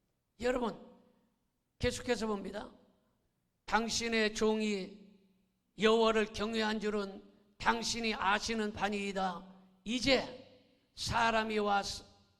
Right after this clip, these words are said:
사-, 빚준 사람이 와서 나의 두 아이를 데려가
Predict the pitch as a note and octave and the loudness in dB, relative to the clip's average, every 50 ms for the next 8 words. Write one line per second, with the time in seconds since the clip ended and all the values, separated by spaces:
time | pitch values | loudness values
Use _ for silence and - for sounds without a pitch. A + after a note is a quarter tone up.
0 | _ _ - - - G#3+ A3+ A#3 A3+ G#3+ - - - - B3+ - - - B3+ B3+ | _ _ -14 -8 -4 0 0 0 0 -2 -6 -10 -6 -6 -6 -6 -4 -2 -2 0
1 | B3 A#3 - - A3+ A3+ A3 A3 A3+ A3+ A3 G#3+ G#3+ G3+ G3 - - G#3+ G#3 G3+ | 0 0 0 0 2 2 2 2 0 0 0 2 2 0 0 -2 -4 -4 -4 -4
2 | G3 G3+ - - - - _ _ _ _ - G3 G#3+ A3 A3 G#3+ G#3 G#3+ - G#3 | -4 -6 -10 -16 -20 -20 _ _ _ _ -2 0 2 2 2 2 0 -2 -2 -2
3 | A3 G#3+ - - G3 A3+ A3+ A3 A3 G#3 G#3 G#3+ G#3+ G3+ A3 G#3 G3 G#3 G3+ G3 | -2 -2 0 0 0 0 0 0 0 0 0 0 0 0 0 0 0 0 0 0
4 | F#3 F#3+ - | -2 -4 -8